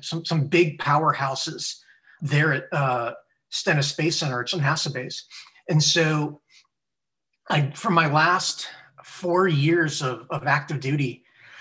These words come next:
I was, I didn't do much. I was the military liaison for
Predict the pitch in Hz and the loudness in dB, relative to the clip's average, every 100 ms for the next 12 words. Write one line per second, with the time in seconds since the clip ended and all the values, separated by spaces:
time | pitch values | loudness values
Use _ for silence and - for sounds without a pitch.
0 | - 147 156 147 - - _ - 151 180 | -2 0 2 0 -4 -14 _ -6 0 2
1 | 143 185 165 - - 165 165 143 135 147 | 4 4 2 0 0 2 2 -2 -2 0
2 | 139 127 - _ _ _ 165 147 220 - | 0 -2 -8 _ _ _ 0 2 2 0
3 | 202 196 180 165 143 147 143 151 151 151 | 0 0 0 0 0 0 0 -2 -2 -4
4 | - 156 139 135 127 123 | -8 -8 -6 -4 -4 -6